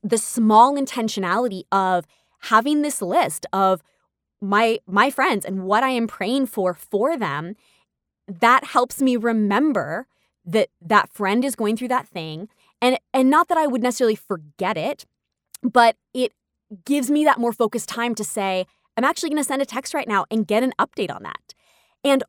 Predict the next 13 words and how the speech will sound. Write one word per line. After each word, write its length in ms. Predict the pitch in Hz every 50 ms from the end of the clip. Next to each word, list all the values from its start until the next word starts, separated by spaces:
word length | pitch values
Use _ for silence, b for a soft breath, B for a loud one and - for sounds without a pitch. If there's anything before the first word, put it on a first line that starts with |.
| -
also, 460 | - 285 370 392 - - 220 185 180 180
the 180 | 175 214 - -
only 320 | 247 262 294 311 320 339 339
way 560 | 285 240 226 233 196 175 165 156 165 202 - _
that 180 | 165 220 214 214
I 140 | 214 220 220
knew 460 | 220 214 202 208 247 269 254 208 196
to 140 | - - -
put 320 | - - - - 285 -
that 140 | - 208 196
on 80 | 190 190
my 120 | 185 175
list 420 | 156 156 180 302 349 - - -